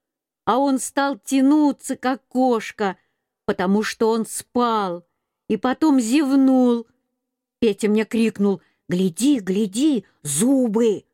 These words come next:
А у тигра очень большие зубы, прямо громадные.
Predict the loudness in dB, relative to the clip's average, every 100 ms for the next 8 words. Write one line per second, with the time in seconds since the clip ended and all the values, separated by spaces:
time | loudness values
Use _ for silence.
0 | _ _ _ _ _ -10 -4 -4 -4 -6
1 | -2 0 0 -2 -2 -2 0 0 0 -4
2 | -4 -2 -2 -4 -4 -4 -2 -2 -2 -2
3 | 0 -2 -4 -6 _ _ -6 -2 0 0
4 | -4 -6 -2 -2 -2 -2 -2 -2 -2 -4
5 | -2 -2 0 -2 -4